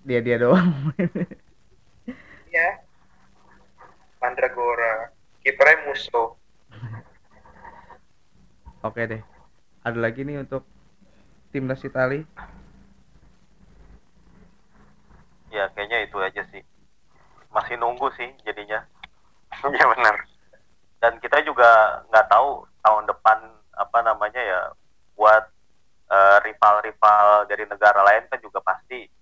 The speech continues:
Speaker 3: makin kuat juga. Terutama gua ngerinya Inggris sih, kayak pemain-pemain kayak Sancho yang kayak gitu-gitu yang,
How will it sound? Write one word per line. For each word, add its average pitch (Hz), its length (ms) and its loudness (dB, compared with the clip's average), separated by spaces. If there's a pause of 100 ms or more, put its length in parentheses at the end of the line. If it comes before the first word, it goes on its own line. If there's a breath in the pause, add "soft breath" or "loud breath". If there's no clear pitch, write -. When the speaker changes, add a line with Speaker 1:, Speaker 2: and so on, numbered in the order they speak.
(220)
Speaker 3:
makin 98 400 -6
kuat 101 240 -4
juga. 117 480 -2
Terutama 104 420 -2
gua 135 220 0
ngerinya 117 320 -6
Inggris 107 480 -20
sih, 104 180 -20
kayak 92 300 -10 (640)
pemain-pemain 107 880 -2
kayak 101 560 4 (100)
Sancho 110 720 0
yang 101 180 -4
kayak 104 220 -14
gitu-gitu 98 480 -20
yang, 98 240 -4